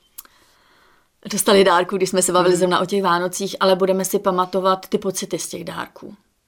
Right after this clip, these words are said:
Speaker 2: Hmm.
Speaker 1: Jo, budeme si pamatovat to, eh, jak nám přitom bylo, když jsme u toho vánočního stolu nebo večeře, jak jsme se tam cítili. Jo, o to jde.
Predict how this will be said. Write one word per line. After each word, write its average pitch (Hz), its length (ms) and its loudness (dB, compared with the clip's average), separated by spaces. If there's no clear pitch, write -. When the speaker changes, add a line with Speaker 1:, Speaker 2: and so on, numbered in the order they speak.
Speaker 2:
Hmm. 180 100 -4
Speaker 1:
Jo, 185 160 2
budeme 190 240 0
si 190 120 -4
pamatovat 185 600 -2
to, 180 560 2
eh, 180 680 0
jak 196 160 -2
nám 196 160 2
přitom 196 320 -2
bylo, 226 260 2
když 165 200 -4
jsme 175 220 -4
u 185 100 -10
toho 180 200 -6
vánočního 175 1120 -2
stolu 180 500 2
nebo 180 280 -2
večeře, 175 640 -2
jak 190 100 -4
jsme 202 140 -2
se 196 100 0
tam 196 180 0
cítili. 202 520 -2
Jo, 175 340 -8
o 190 80 2
to 190 160 -8
jde. 180 140 0